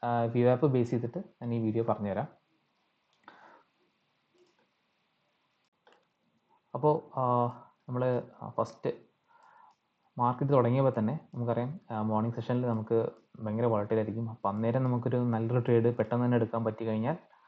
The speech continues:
ആ, നമുക്ക് പെട്ടെന്ന് എൻ്റർ ചെയ്യാനും പെട്ടെന്ന് എക്സിറ്റ് ചെയ്യാനും, ആ, പറ്റുന്നതാണ്. അപ്പോൾ ഇത്, ആ, നമുക്ക്, ആ, ആ, നമ്മൾ ട്രേഡിൽ എൻ്റർ ചെയ്യുന്ന സമയത്ത് നമുക്കറിയില്ല അന്നത്തെ മാർക്കറ്റ് ട്രേഡ് ട്രെൻഡിങ് ആണോ അത് sideways ആണോ ഒന്നും അറിയില്ല. പക്ഷേ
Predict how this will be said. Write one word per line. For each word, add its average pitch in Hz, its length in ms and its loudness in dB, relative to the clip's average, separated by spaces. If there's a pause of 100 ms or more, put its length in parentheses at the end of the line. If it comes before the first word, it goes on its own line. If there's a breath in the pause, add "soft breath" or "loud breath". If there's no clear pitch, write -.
(520 soft breath)
ആ, 107 240 -4
നമുക്ക് 110 260 0 (240)
പെട്ടെന്ന് 113 540 -2
എൻ്റർ 110 260 -6
ചെയ്യാനും 117 300 0
പെട്ടെന്ന് 110 280 -6
എക്സിറ്റ് 110 260 -10
ചെയ്യാനും, 110 280 -4 (420)
ആ, 120 140 -12
പറ്റുന്നതാണ്. 110 520 -4 (580 soft breath)
അപ്പോൾ - 140 -6
ഇത്, 117 460 0 (140)
ആ, 104 320 -4
നമുക്ക്, 127 260 -2 (140)
ആ, 117 60 -6
ആ, 113 440 -4
നമ്മൾ 123 240 0
ട്രേഡിൽ 127 360 2
എൻ്റർ 123 160 2
ചെയ്യുന്ന 151 160 0
സമയത്ത് 156 220 0
നമുക്കറിയില്ല 147 480 2
അന്നത്തെ 127 220 0
മാർക്കറ്റ് 127 600 0
ട്രേഡ് 120 460 4
ട്രെൻഡിങ് 117 340 0
ആണോ 113 300 0
അത് 113 40 -6
sideways 113 440 -2
ആണോ 117 140 -2
ഒന്നും 113 160 -2
അറിയില്ല. 107 280 -6
പക്ഷേ 113 260 -6